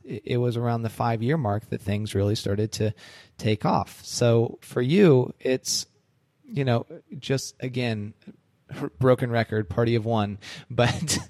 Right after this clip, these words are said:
<laughs> trust the process. And when you can, and budget permitting, I mean, hire a coach. They will help you crush the learning curve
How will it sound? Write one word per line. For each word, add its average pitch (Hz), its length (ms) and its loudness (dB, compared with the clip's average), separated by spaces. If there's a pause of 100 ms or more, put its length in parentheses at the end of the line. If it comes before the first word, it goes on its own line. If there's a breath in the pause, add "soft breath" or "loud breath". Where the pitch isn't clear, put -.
(120)
<laughs> - 240 -18
trust 165 300 6
the 165 100 2
process. 143 760 4 (360 soft breath)
And 127 360 -2
when 131 220 0
you 147 140 0
can, 143 580 -2
and 110 400 -4
budget 127 480 4
permitting, 117 680 2 (540)
I 120 60 -4
mean, 110 240 -4
hire 123 580 0
a 113 100 -4
coach. - 540 0 (320)
They 113 280 4
will 113 160 8
help 107 300 4
you 98 360 2
crush - 340 0
the 107 60 -4
learning 104 280 -2
curve - 360 -6